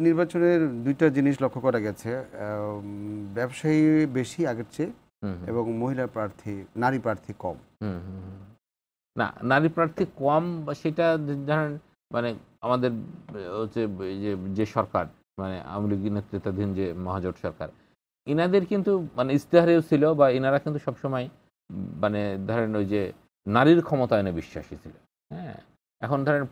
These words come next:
Speaker 2: প্রার্থীর ক্ষেত্রে যে জটিলতাটা তৈরি হয়, যে একটা মানে সংসদীয় এলাকাকে নিয়ন্ত্রণ করা বা জ-, জনগণের সব ধরনের জনগণকে এক সূত্রে গাঁথা এবং নির্বাচনের জন্য, জন্য যে প্রচার প্রচারে অভিযানের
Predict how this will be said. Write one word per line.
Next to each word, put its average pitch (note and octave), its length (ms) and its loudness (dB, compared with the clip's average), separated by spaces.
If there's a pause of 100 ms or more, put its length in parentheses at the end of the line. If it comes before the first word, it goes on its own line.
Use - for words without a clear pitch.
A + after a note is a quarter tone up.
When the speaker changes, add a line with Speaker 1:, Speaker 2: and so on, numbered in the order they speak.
Speaker 2:
প্রার্থীর C#3 440 2
ক্ষেত্রে F3 320 0
যে D#3 140 6
জটিলতাটা B2+ 560 0
তৈরি A2+ 220 0
হয়, D#3 120 -4 (340)
যে A#2+ 180 0 (140)
একটা B2+ 180 0 (280)
মানে A2 160 0 (280)
সংসদীয় A#2 500 2
এলাকাকে A#2+ 320 4 (100)
নিয়ন্ত্রণ A2 400 0 (100)
করা E2 160 2 (460)
বা F#2+ 140 6
জ-, F#2+ 160 -8 (140)
জনগণের A2 480 2
সব A#2 180 2
ধরনের B2 260 2
জনগণকে A2 520 2
এক - 120 -10
সূত্রে G2+ 240 -6 (100)
গাঁথা E2 240 -4 (360)
এবং G2+ 140 0 (120)
নির্বাচনের A#2+ 540 2
জন্য, A#2+ 160 0 (160)
জন্য A2 160 -2 (300)
যে G#2 100 2 (480)
প্রচার A#2 340 2
প্রচারে G2+ 640 0
অভিযানের G2+ 460 -2